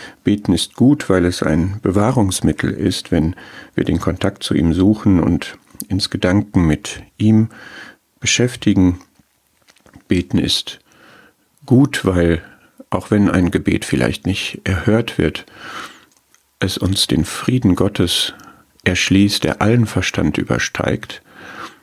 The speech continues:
der dann unsere Herzen und unseren Sinn bewahrt in Christus Jesus. Beten ist gut. In diesem Gebet können wir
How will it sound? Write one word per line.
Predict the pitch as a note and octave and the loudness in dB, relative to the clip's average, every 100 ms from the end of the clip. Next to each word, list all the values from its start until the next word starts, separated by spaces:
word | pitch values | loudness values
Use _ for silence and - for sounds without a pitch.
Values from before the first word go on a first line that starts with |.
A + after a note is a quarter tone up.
| _ _ - | _ _ -6
der | G2 F#2 | -2 -2
dann | D#2 D#2 D#2+ F2 | 0 0 0 -4
unsere | - G2 F#2+ D#2+ F2 | -2 0 0 0 -2
Herzen | - E2 - - E2+ | -2 -4 0 2 2
und | C#2 - | 2 0
unseren | F#2 E2 D2+ | 0 2 2
Sinn | D2+ E2+ | 2 2
bewahrt | - C#2 C#2+ C#2+ - - - _ _ | 0 -2 -2 -2 -4 -10 -16 _ _
in | - F#2+ | -8 -6
Christus | - - - - - | -4 -4 -4 -4 -2
Jesus. | - E2+ - - - - - - - - - - - - - _ _ _ _ _ _ | 0 0 0 -2 -2 -4 -10 -20 -20 -20 -20 -18 -18 -20 -20 _ _ _ _ _ _
Beten | - - F2 F2 | -2 0 0 0
ist | F#2 - - - - - _ _ _ _ _ _ _ _ | 0 -2 -2 -6 -10 -18 _ _ _ _ _ _ _ _
gut. | G#2 G#2+ C3+ - - - - - | 2 4 2 -4 -12 -16 -20 -8
In | G2+ | -2
diesem | F#2+ F2+ F#2 | 0 2 2
Gebet | F2+ - G2 G#2+ - - - - - - - - _ | 0 2 2 2 -2 -14 -20 -20 -20 -20 -20 -20 _
können | - G2+ G#2 | -2 0 2
wir | D#2+ D#2+ E2 | 2 0 -2